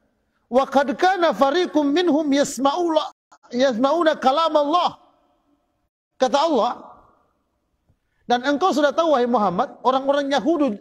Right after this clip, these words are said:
dari dulu, kebiasaan mereka itu setelah mendengarkan firman-firman Allah,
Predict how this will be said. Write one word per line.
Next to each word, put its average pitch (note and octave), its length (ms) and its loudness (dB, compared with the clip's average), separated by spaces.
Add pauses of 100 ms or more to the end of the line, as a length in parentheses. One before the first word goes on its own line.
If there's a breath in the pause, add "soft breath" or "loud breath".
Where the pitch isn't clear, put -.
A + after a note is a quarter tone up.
dari B3 240 0
dulu, C4+ 400 0 (2500)
kebiasaan C#4 640 2
mereka C#4+ 320 2
itu F4+ 320 -2 (480)
setelah C#4 400 0
mendengarkan C#4 800 0
firman-firman A#3+ 720 0
Allah, G#3+ 480 0